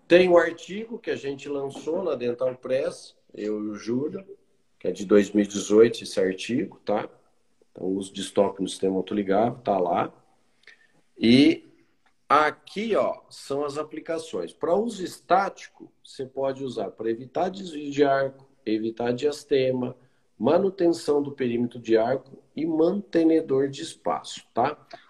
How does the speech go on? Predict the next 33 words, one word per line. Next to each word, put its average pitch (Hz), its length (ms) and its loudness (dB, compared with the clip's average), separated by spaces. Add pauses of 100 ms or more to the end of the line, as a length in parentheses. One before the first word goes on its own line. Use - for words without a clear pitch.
Então, - 160 -4
eu 185 80 2
vou 170 380 6
acelerar 117 560 2
aqui 107 220 -6
o 98 60 -4
processo 143 640 -6
pra 143 100 -10
gente 135 340 -12
não 139 80 -18
perder 123 280 -12
muito 120 260 -14
tempo 101 400 -12
aqui. 147 420 -6 (560)
E 107 140 2
aí, 113 180 6
pro 135 220 -4
uso 131 240 -2
dinâmico, 117 920 0
ó. 87 240 -2 (320)
O 170 160 2
uso 220 160 2
dinâmico, 160 560 4
você 147 200 -6
pode 120 340 -2
abrir 135 320 -4
espaço, 143 800 -6 (420)
expansão, 151 920 0
inclinação, 139 880 -2 (480)
correção 165 560 0
da 185 100 0
linha 147 260 0
média, 127 600 -2